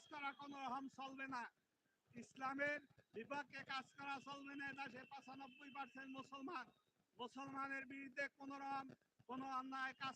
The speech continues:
করা চলবে না। আল্লাহ রাসূল যা বলে গেছে, ঠিক ওই কাজটাই করতে হবে। এর বাইরে একটা কাজও করতে পারবেন না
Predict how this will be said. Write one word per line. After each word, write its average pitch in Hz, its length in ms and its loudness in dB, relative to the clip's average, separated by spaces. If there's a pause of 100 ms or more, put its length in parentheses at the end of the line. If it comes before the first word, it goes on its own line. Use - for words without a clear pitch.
(100)
করা 269 260 0
চলবে 269 280 -4
না। 262 160 0
আল্লাহ 262 280 2
রাসূল 262 380 -2
যা 262 180 2
বলে 262 360 -4
গেছে, 262 340 -2 (400)
ঠিক 277 300 4
ওই 269 140 2
কাজটাই 262 480 2
করতে 262 340 -2
হবে। 254 300 0 (360)
এর 269 280 4
বাইরে 269 320 2
একটা 269 480 0
কাজও 269 340 0
করতে 262 340 -4
পারবেন 254 340 2
না 233 280 0